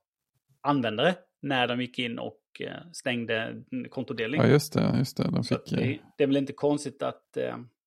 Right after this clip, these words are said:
Speaker 2: de fick vatten på kvarnen där.
Speaker 1: Ja, och att, eh, Disney och de andra tittar på det. Men innan
Speaker 2: Mm.
Speaker 1: så var det ju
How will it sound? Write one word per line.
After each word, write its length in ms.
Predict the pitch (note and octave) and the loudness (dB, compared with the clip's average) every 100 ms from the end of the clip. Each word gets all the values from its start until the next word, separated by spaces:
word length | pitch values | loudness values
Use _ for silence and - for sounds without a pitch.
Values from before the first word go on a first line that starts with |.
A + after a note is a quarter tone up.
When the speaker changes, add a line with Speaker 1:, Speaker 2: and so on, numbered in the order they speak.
| _ _ _ _ - | _ _ _ _ -16
Speaker 2:
de 60 | B2 | -12
fick 120 | - | -2
vatten 300 | B2 - A#2 | -2 0 -4
på 60 | - | -4
kvarnen 320 | - C3+ C3 | -4 -4 -4
där. 200 | A2 - | -6 -8
Speaker 1:
Ja, 500 | D#3+ D3+ C#3+ C#3+ C#3+ | 0 8 10 10 6
och 160 | C#3 - | 4 0
att, 260 | C3 - C3+ | -6 -4 -2
eh, 140 | B2+ | -2
Disney 360 | B2 B2+ - B2 | -2 -6 -6 -6
och 40 | |
de 100 | A#2+ | -4
andra 160 | A#2 A2+ | -6 -8
tittar 220 | B2+ A#2 | -10 -10
på 80 | B2+ | -8
det. 140 | C#3+ - _ _ _ - - | -10 -14 _ _ _ -14 0
Men 140 | E3+ | 4
innan 160 | E3+ C#3 | 6 4
Speaker 2:
Mm. 100 | - | 4
Speaker 1:
så 80 | F3 | 6
var 260 | F#3 A#2+ | 8 8
det 100 | B2 | 6
ju 160 | D#3+ | 6